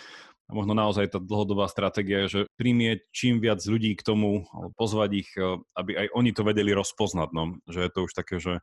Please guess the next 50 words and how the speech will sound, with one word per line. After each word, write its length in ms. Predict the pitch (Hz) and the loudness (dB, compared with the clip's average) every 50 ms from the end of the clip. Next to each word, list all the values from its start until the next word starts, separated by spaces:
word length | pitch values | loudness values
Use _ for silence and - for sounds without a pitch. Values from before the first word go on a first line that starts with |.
| _ - | _ -16
vzdelanosť, 800 | 87 92 87 104 104 101 98 98 98 92 87 - - - - - | -20 -10 -2 0 2 2 4 2 2 0 0 -4 -8 -8 -6 -4
eh, 100 | 98 90 90 90 | -2 0 0 -2
spoločnosti, 800 | 73 - - - - 98 95 90 - - 98 92 80 - - - | -4 -8 -10 -4 0 0 0 0 -2 -4 -4 -4 -4 -4 -6 -6
alebo 320 | 98 71 82 90 85 87 90 | -2 -2 0 -2 0 0 -2
aspoň 320 | 87 - - - 92 87 | -2 -2 -4 -4 -4 -4
tej 140 | - 92 90 | -2 -2 -2
nejakej 320 | 87 90 90 - - 92 - | 0 -2 -4 -2 -4 -6 -4
kritickej 480 | - 90 92 - 101 - - - 95 | -4 -6 -6 -4 -6 -12 -6 -6 -4
masy 400 | 90 90 85 85 - - 98 95 | -2 -2 -4 -4 -4 -6 -6 -6
k 80 | _ _ | _ _
tomuto 560 | - 101 98 98 95 90 - 92 87 - - | -6 -4 -2 -2 -4 -4 -4 -4 -4 -4 -8
celému. 320 | - - 101 95 98 98 98 | -8 -4 -2 0 0 2 2
Ale 160 | 92 104 120 | 2 2 2
napadlo 320 | 143 151 - 185 170 170 | 2 2 2 2 2 2
mi 80 | 165 160 | 2 2
ešte, 240 | 156 143 - - 135 | 0 0 0 -2 -2
ešte 160 | - 147 131 | -4 -2 -2
tak 160 | 135 127 - - 131 | -2 -4 -2 0 0
možno 320 | 127 127 131 127 113 - | 2 2 2 0 0 -4
to, 160 | - 113 110 - | -6 -8 -8 -6
<laughs> 260 | - - - 156 131 107 | -6 0 0 2 2 2
na 80 | 117 - 175 | 0 0 0
odľahčenie 560 | 147 123 131 131 127 127 - 139 127 120 117 | 2 2 2 0 0 0 0 2 2 4 4
na 80 | 120 131 | 4 4
záver, 400 | 131 131 123 117 117 117 117 107 | 6 6 4 4 4 2 2 2
že 160 | 113 113 - - | 0 -2 -2 0
ja 160 | 107 113 120 110 | 0 0 0 0
stále 400 | - - - 156 202 220 208 185 | 0 -2 2 2 4 4 2 2
v 80 | 175 | 2
niečom 320 | 170 175 - - 151 135 127 | 0 -2 0 0 0 2 2
obdivujem, 480 | 135 135 139 139 131 135 131 123 123 | 0 0 2 2 4 4 4 4 4
a 80 | 117 110 - | 2 2 0
teda 240 | - - 117 117 113 | -2 -2 0 2 2
neviem, 240 | 123 127 120 117 110 | 2 2 2 2 0
či 240 | - - - 107 - | 0 -2 -6 -8 -4
to 240 | - 110 107 104 - | -2 -2 -2 -2 -4
už 160 | - - 98 | -8 -14 -12
z 160 | 98 90 92 | -10 -4 0
nostalgie, 560 | 107 131 131 - - 143 131 117 123 127 123 | 2 2 2 2 2 2 2 2 2 2 4
ale 160 | 120 117 120 | 4 4 2
stále 320 | 120 - - 269 240 165 120 | 0 0 0 2 2 2 2
to 80 | 117 | 0
tam 160 | - 110 107 95 | 0 0 0 0
vnímam, 320 | 92 117 117 113 113 104 | 2 2 2 2 2 2
že 160 | 95 98 - | 0 -2 -4
keď 100 | - 104 | -4 -4
si 100 | - 117 117 | 0 0 0
občas 240 | 110 - - 110 101 | 0 0 0 -2 -2
pozriem 400 | _ - 113 107 117 117 110 113 | _ 0 2 2 4 4 4 4
nejakú 400 | 110 104 98 - - 104 101 | 2 2 2 2 0 0 0